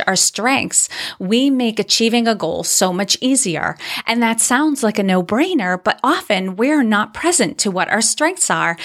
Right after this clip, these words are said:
and we dismiss them as common when they are far from common.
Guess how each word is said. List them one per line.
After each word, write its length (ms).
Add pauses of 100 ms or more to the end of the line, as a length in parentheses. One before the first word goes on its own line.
(160)
and 180
we 140
dismiss 520
them 220
as 240
common 640 (100)
when 220
they 160
are 180
far 360
from 220
common. 480